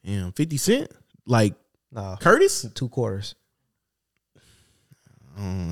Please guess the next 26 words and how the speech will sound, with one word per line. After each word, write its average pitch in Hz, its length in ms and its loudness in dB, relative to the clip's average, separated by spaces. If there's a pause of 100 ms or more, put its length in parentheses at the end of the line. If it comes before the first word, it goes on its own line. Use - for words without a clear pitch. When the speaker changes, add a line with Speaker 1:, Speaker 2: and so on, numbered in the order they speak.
Speaker 1:
know. 113 120 0
<laughs> - 80 -12
That 101 160 2
ain't 127 120 8
gonna 120 140 4
Speaker 2:
That's 160 120 8
Speaker 1:
help 180 120 6
Speaker 2:
just - 20 0
a - 40 2 (120)
Speaker 1:
me, - 40 -4
bro. 156 100 8
Speaker 2:
start, 147 160 4
bro. 127 140 0
That's 156 180 4
a 139 40 -2
start. 160 540 0
Speaker 1:
That, 113 80 -2 (160)
that 147 120 0
ain't - 240 -4 (520)
Speaker 2:
What 139 220 -20
the 90 60 -20 (360)
fuck 139 240 -10
was 123 140 -16
that? 110 180 -20 (2750)
Oh. 92 260 -16
<clears throat> - 60 -20